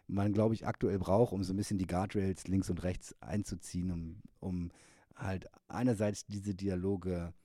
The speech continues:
erfolgreich zu machen und das Kundenproblem zu lösen, andererseits aber eben auch, äh, die Datenbasis zu schützen und sicher zu machen und sicherzustellen, dass nicht jemand, dass Leute, die immer mehr auch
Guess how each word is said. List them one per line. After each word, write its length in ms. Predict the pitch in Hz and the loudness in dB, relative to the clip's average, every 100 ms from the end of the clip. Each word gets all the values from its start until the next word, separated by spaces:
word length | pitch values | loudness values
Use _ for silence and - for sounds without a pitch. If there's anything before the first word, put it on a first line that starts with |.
| _ _ | _ _
erfolgreich 520 | - - 120 - 156 | -8 -4 -2 -2 -4
zu 120 | - | 0
machen 500 | 123 131 - 151 160 | 0 0 0 -4 -4
und 320 | - - 90 - _ | -4 -6 -6 -8 _
das 160 | - - | -16 -4
Kundenproblem 560 | 117 120 - 98 98 | 2 2 0 -2 0
zu 140 | 95 90 | -2 -2
lösen, 340 | 87 127 127 | 0 2 0
andererseits 540 | - 110 101 95 101 - | 0 -2 -2 -2 -2 -4
aber 240 | 90 - | -6 -6
eben 180 | 90 85 | -4 -6
auch, 400 | - 90 92 - - | -4 -4 -4 -10 -10
äh, 220 | 82 87 - - - - - | -6 -6 -8 -18 -20 -18 -12
die 60 | |
Datenbasis 580 | 80 92 113 87 90 85 | -6 -6 -6 -6 -6 -8
zu 140 | - 95 | -12 -10
schützen 400 | 98 - 92 90 | -8 -8 -6 -6
und 100 | 80 | -4
sicher 240 | 113 98 | -4 -4
zu 100 | - | -6
machen 360 | 95 92 - 87 | -6 -6 -8 -8
und 160 | 82 | -8
sicherzustellen, 640 | 98 92 - 90 - 85 85 | -6 -8 -8 -10 -8 -6 -6
dass 220 | 90 - | -8 -10
nicht 180 | 82 - | -10 -8
jemand, 320 | - 90 82 - - - - | -6 -6 -8 -14 -20 -20 -12
dass 220 | - - | -8 -4
Leute, 240 | 104 117 117 | 2 2 2
die 140 | 107 | 4
immer 160 | 143 139 | 8 8
mehr 220 | 123 113 | 8 4
auch 140 | - | 0